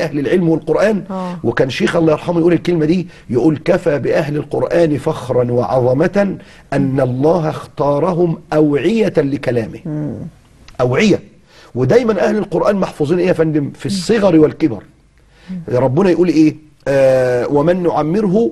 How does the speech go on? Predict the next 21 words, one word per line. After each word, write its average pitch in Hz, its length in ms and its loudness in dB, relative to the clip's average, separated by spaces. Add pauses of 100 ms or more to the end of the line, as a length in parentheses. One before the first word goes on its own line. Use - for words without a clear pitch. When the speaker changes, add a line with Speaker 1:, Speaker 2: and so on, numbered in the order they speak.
Speaker 1:
ها، 165 220 -2 (280)
ننكسه 147 640 0
في 123 80 -8
الخلق". - 500 -8 (340)
Speaker 2:
مم. 190 200 -4 (100)
Speaker 1:
وفي 139 280 0
آية 196 140 2
تانية: 185 320 0
"ثم 185 280 0
رددناه 160 580 2
أسفل 151 400 0
سافلين". 147 360 -2
الإنسان 143 260 -2
لما 202 180 2
يكبر، 208 380 0 (460)
العقل 165 320 2
بتاعه 185 200 -2
بيخف. - 580 -2 (140)
Speaker 2:
مم. 190 320 -6
Speaker 1:
من 143 200 2
مكبرنا 180 720 0